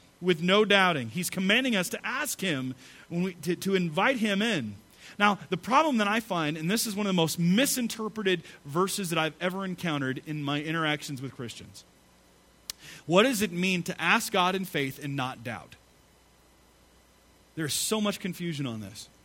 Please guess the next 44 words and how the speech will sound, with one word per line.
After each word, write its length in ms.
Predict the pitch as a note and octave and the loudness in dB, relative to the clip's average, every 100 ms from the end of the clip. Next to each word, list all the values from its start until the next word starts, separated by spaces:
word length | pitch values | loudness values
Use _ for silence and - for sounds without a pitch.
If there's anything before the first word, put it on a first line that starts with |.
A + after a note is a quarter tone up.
| _ _ _ _ _ _ _ _ - _ _ _ E3 | _ _ _ _ _ _ _ _ -20 _ _ _ 2
Because 180 | G3 | 4
I've 160 | F3+ F#3 | 4 2
seen 300 | - G#3 G3 | 0 -2 -2
some 380 | F3+ F#3+ F#3+ F#3 | 0 -2 -2 -4
where 180 | D#3 D#3 | -4 -2
we 80 | D#3 | -2
say, 180 | - D3 | -2 -4
"Lord, 260 | D3+ F3+ | 0 0
we 140 | E3 D#3 | 0 0
ask 300 | D3+ F3+ - | 2 0 0
this 200 | E3+ - | -6 -6
in 60 | |
faith, 260 | C#3+ E3+ F3 | -6 -4 -4
if 140 | D3 | -6
this 140 | E3+ E3 | -8 -8
be 140 | F3 | -4
your 180 | E3 C#3+ | -2 -2
will," 300 | C#3+ E3+ E3+ | 2 2 2
and 80 | D3+ | 0
I 80 | C#3+ | -4
had 220 | D3 B2+ | -4 -4
one 200 | D3 E3+ | -6 -4
person 320 | F3+ D#3+ D3+ | -8 -8 -8
come 120 | D#3+ | -6
up 200 | D3+ D3+ | -4 -4
in 60 | C#3 | -6
the 40 | |
middle 180 | C#3+ E3+ | -4 -4
of 80 | C#3 | -6
a 40 | |
prayer 260 | A#2+ E3 D#3+ | -8 -6 -4
meeting 240 | D3+ C3+ | -2 -2
and 100 | B2+ | -4
say, 220 | B2+ B2+ | -6 -4
"You 240 | B2+ C3+ D3 | -6 -6 -8
should 260 | - G#3 | -6 -4
not 300 | F#3 E3+ D3+ | -2 -4 -4
do 180 | C#3+ E3 | -4 -2
that 260 | D#3+ E3 E3 | 2 0 0
because 180 | D3 C#3+ | -6 -6
that 140 | D3 | -4
means 180 | D3+ D3 | -4 -4
you're 100 | C3+ | -4
doubting. 440 | A#2 A#2 G#2+ E2+ | -4 -4 -4 -10